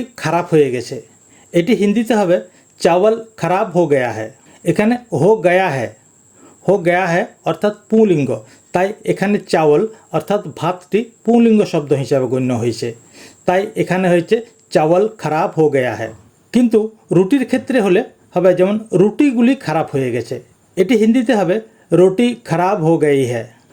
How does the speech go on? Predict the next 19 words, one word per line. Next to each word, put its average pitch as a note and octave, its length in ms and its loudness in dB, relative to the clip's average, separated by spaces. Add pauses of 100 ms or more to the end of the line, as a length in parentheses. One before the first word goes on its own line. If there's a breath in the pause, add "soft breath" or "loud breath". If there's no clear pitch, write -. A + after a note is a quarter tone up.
(180)
রুটি F3+ 380 2 (200)
খারাপ F#3 380 -2
হো D3 200 0
গই E3 360 2
হ্যায়। A#2+ 180 -2 (600 soft breath)
এখানে G3 480 -2
গই D#3+ 400 0
হ্যায় C#3+ 260 0 (160)
অর্থাৎ G#3 300 -2 (100)
স্ত্রীলিঙ্গ, C#3+ 640 -2 (300)
পুংলিঙ্গে G#3 520 2 (200)
গয়া C#3+ 400 -2
হ্যায়, G#3+ 220 -2 (280)
স্ত্রীলিঙ্গে D3+ 600 0 (320)
গাই D3 260 4
হে। A#2 180 -4 (640 soft breath)
এখানে G3 300 0 (200)
দেখা F3+ 200 -2
যাচ্ছে G3+ 320 0